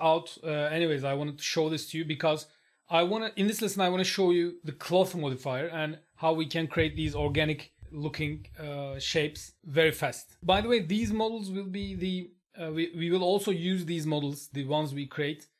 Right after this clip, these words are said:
uh, in the end exercise. We, we are going to create an, uh, simple interior m-, model, and also I'm going to show you how to render that as well.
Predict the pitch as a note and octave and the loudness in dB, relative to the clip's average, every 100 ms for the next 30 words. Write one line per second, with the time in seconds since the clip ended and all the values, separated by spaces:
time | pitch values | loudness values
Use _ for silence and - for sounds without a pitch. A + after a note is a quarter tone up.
0 | _ _ _ _ E3 C#3 - D#3+ D#3+ E3 | _ _ _ _ -10 -8 -4 -2 -2 -2
1 | F3+ - _ _ _ - - E3+ D#3 - | -6 -12 _ _ _ -2 0 0 -4 -4
2 | E3 D3 C#3 C3+ - D3+ D3 C#3+ D3 D3+ | -2 -2 -4 -4 -2 -2 -2 -6 -4 0
3 | D3 D3+ D3+ D3 - D#3 D3+ D3 D3 - | 0 0 -4 -6 -2 -2 -2 -6 -6 -8
4 | D3+ C#3 C#3 - F#3 F3+ E3+ - - D#3 | -6 -4 -4 0 0 0 -4 -6 -6 -2
5 | D#3+ E3 D#3+ D#3+ D#3+ - C#3+ C#3+ D#3 D#3 | 4 4 4 0 -8 -12 -10 -6 2 2
6 | C#3+ E3 - D#3 D3 D#3+ D#3+ D#3+ E3+ D#3+ | 2 -2 -2 0 0 4 4 6 4 4
7 | D3 D3 C#3+ - D#3 D3 C3+ C3+ C3+ C3+ | 2 -2 -4 -2 0 0 -2 -4 -4 -4
8 | B2+ B2 C3+ A#2+ C3+ G3+ | -4 -6 -6 -6 -4 -6